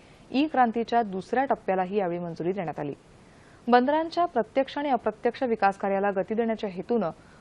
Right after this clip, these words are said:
मोदी सरकारनं सागरमाला योजनेलाही तत्वतः मान्यता दिली आहे. देशातल्या मोठ्या बंदरांना रेल्वेची सर्वोत्तम व्यवस्था उपलब्ध करून देण्यात येणार असून त्यासाठी विशेष व्यवस्था पुरवण्याबाबतही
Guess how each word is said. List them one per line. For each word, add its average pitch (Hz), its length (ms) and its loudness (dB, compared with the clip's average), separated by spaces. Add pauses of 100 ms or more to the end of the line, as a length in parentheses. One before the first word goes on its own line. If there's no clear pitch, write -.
(120)
मोदी 226 280 4
सरकारनं 208 480 0 (400)
सागरमाला 277 520 4
योजनेलाही 202 640 2 (100)
तत्वतः 202 500 -2
मान्यता 175 380 -6
दिली 165 240 -2
आहे. 147 220 -8 (640)
देशातल्या 220 460 4
मोठ्या 202 280 -2
बंदरांना 185 540 0
रेल्वेची 190 500 -2
सर्वोत्तम 214 580 -2
व्यवस्था 202 400 -2
उपलब्ध 180 440 -4
करून 185 280 -4
देण्यात 175 220 -6
येणार 170 220 -2
असून 175 260 -4 (520)
त्यासाठी 262 420 2
विशेष 247 420 -2
व्यवस्था 208 380 -2
पुरवण्याबाबतही 185 880 -4